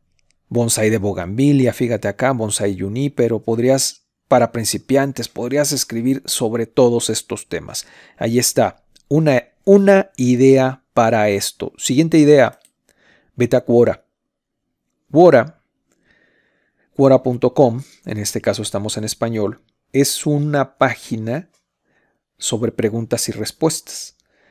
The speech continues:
Aquí todavía no buscamos nada, pero te puedes dar cuenta que aquí hay preguntas, respuestas, pero obviamente podemos buscar aquí y buscamos. ¿Por qué con falta de ortografía a veces?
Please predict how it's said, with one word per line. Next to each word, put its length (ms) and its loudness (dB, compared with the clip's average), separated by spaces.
Aquí 580 -2
todavía 300 -4
no 100 -2
buscamos 420 0
nada, 420 -2
pero 480 2
te 80 -4
puedes 260 0
dar 180 -2
cuenta 440 -4
que 340 -6
aquí 220 -4
hay 80 2
preguntas, 520 -2
respuestas, 800 -4
pero 240 -4
obviamente 600 -6
podemos 440 -10
buscar 380 -4
aquí 380 -2
y 180 -8
buscamos. 880 -10
¿Por 220 2
qué 420 4
con 140 -2
falta 300 0
de 60 4
ortografía 580 -2
a 20 -4
veces? 500 -8